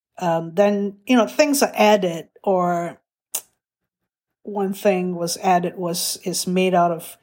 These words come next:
stone, the cliff is made out of stone. So, um, those with this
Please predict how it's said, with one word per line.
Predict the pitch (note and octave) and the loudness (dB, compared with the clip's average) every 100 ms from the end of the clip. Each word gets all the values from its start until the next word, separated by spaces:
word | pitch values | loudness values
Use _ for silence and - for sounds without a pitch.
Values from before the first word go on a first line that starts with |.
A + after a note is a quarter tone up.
| _ _ _ | _ _ _
stone, | - - G#3+ A3+ G3+ D#3 D#3 D#3 _ _ | -6 2 4 4 0 -8 -12 -16 _ _
the | F3 | -10
cliff | - - A3 G#3+ | -2 2 2 2
is | E3 - | -4 0
made | F3 | 2
out | E3+ E3+ | 4 2
of | D#3 | 0
stone. | - - G3+ E3 | 0 2 2 0
So, | D#3+ F3 E3 E3+ _ _ _ _ _ _ _ _ | -2 -2 -2 -6 _ _ _ _ _ _ _ _
um, | D#3+ D#3+ D#3 D#3 E3 _ _ | -8 -8 -8 -14 -20 _ _
those | F#3+ F#3 F3+ - | 0 2 0 -4
with | F3 - | -8 -8
this | C#3+ E3 - - | -8 -4 -2 -2